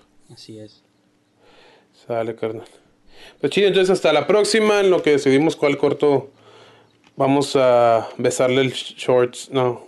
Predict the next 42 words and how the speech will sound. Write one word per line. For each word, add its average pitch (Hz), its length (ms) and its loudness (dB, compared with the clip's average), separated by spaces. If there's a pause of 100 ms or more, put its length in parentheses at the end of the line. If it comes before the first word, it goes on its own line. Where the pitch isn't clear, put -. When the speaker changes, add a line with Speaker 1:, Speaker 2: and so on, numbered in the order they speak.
(380)
Speaker 2:
no, 123 120 -4
no, 120 160 -4
no 120 80 -4
aplica 120 300 -6
Speaker 1:
Comernos 139 220 -6
Speaker 2:
así. 127 100 -16
Speaker 1:
sus - 120 -20
shorts. - 520 -12 (500)
Speaker 2:
Ya. 123 240 0 (1080)
Speaker 1:
Necesito 117 360 -8
un 175 60 0
Speaker 2:
Sounds 160 200 2
Speaker 1:
intro, 175 160 -2
una 160 60 0
Speaker 2:
good. 175 40 0
Speaker 1:
animación 127 500 -2
con 139 240 -4
Bart 135 180 -2
Simpson 127 380 -10
o 120 40 -12
algo. 123 140 -12
Si 131 120 -10
alguien 139 300 -6
es 135 120 -10
animador 127 480 -4
allá 131 140 -4
afuera 131 380 -10
y 107 180 -20 (420)
tiene 131 220 -4
mucho 135 140 -4
Speaker 2:
Por 143 100 0
favor. - 60 -18
Speaker 1:
tiempo 127 280 0
libre 131 300 -4
y 123 80 -6
no 123 120 -6
espera 127 300 -6
una 131 200 -4
paga 131 320 -6
de 120 80 -10
vuelta, 113 300 -14
pues - 280 -20